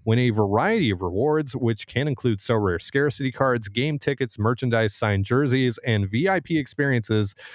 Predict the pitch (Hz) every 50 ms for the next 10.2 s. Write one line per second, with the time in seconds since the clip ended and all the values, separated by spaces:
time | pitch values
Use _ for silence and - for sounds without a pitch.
0 | - _ - 113 110 107 101 104 104 131 175 180 190 190 185 143 156 160 190 208
1 | 202 185 190 196 190 - - - 202 214 170 113 98 - - 135 151 - - -
2 | 170 180 180 - - - 113 131 143 143 143 147 147 147 147 139 117 117 120 131
3 | 131 123 113 101 110 127 123 98 87 90 87 - - _ - - - - _ -
4 | - 110 110 107 107 107 113 117 107 120 139 156 143 117 107 101 - 131 160 156
5 | 143 143 151 143 - 135 135 135 117 107 - 131 139 113 113 104 101 117 123 113
6 | - - 156 175 202 208 208 208 196 180 185 190 175 - 175 185 185 160 160 151
7 | - - 143 143 135 - 117 104 101 104 113 143 160 143 - 170 170 160 123 113
8 | 107 107 110 107 - - - 117 110 107 104 - 120 151 160 - - 123 110 113
9 | 117 123 139 160 175 - 110 101 98 95 95 - 139 165 - - 180 185 180 147
10 | 113 101 98